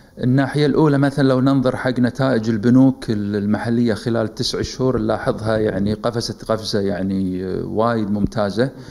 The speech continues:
والبنوك هي تقريبا يعني مرآة ال-، الاقتصاد. آه، النمو هذا طبعا من ع-، من جانبين الاستهلاكي والكوربريت، فنلاحظ هناك نمو جدا جدا طيب، والبنوك نلاحظ من توقعاتها أن حتى بألفين اثنين وعشرين متوقعين هناك نمو.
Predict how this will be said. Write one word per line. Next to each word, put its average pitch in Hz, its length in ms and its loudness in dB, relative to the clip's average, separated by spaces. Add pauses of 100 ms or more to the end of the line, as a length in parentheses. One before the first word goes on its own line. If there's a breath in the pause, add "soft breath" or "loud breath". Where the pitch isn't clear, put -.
(380 loud breath)
والبنوك 180 460 4
هي 170 240 4 (360)
تقريبا 156 420 2
يعني 131 300 4
مرآة 131 420 2 (100)
ال-، 107 320 0
الاقتصاد. 110 540 -2 (640 soft breath)
آه، 117 240 0
النمو 151 320 4
هذا 147 200 2
طبعا 123 360 0
من 117 520 2
ع-، 110 240 -2
من 107 300 0
جانبين 110 640 2
الاستهلاكي 107 1040 -2
والكوربريت، 107 760 -2 (360 loud breath)
فنلاحظ 139 600 2
هناك 139 340 2
نمو 127 280 4
جدا 127 300 0
جدا 117 380 0
طيب، 117 420 4
والبنوك 120 440 2
نلاحظ 120 280 0
من 123 120 2
توقعاتها 113 840 -2
أن 110 180 0
حتى - 320 -2
بألفين 113 340 0
اثنين 117 220 0
وعشرين 113 360 -2
متوقعين 107 420 -8
هناك 101 320 -4
نمو. 127 340 0